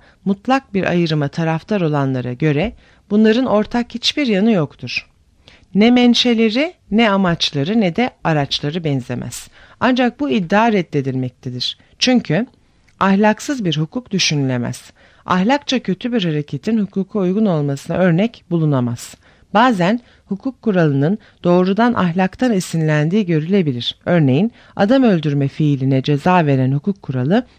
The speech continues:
adam öldürülmesini yasaklayan ahlak kuralını doğrular. Bu sebeple hukuk asgari adalettir denilmiştir.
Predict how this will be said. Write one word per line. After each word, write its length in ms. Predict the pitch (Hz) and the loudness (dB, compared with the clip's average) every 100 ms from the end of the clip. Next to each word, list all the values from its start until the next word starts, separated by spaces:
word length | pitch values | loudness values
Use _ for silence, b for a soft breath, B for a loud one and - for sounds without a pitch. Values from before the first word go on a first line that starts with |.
| b - | b -2
adam 280 | 165 233 | 2 4
öldürülmesini 800 | 220 170 156 151 143 139 - 139 | 2 2 -2 -2 -2 -4 -4 -2
yasaklayan 600 | 143 151 160 - 165 156 | 0 0 -4 -2 0 0
ahlak 440 | 143 147 196 202 - | 0 0 0 -2 -4
kuralını 400 | 147 139 - 175 | -6 -2 -2 0
doğrular. 580 | 139 123 123 123 - b b b - | 0 0 -4 -4 -6 b b b -6
Bu 80 | |
sebeple 640 | 269 285 190 143 160 233 b b b | -2 0 0 0 0 0 b b b
hukuk 480 | 196 190 277 - b b b - | -2 2 0 0 b b b -4
asgari 560 | 185 - 208 208 226 - | -4 0 2 4 4 2
adalettir 880 | 147 151 135 131 - - 127 - - 143 | 0 2 2 0 -2 -2 2 2 0 2
denilmiştir. 760 | 139 123 120 - - - - | 4 4 2 -2 -2 -2 -2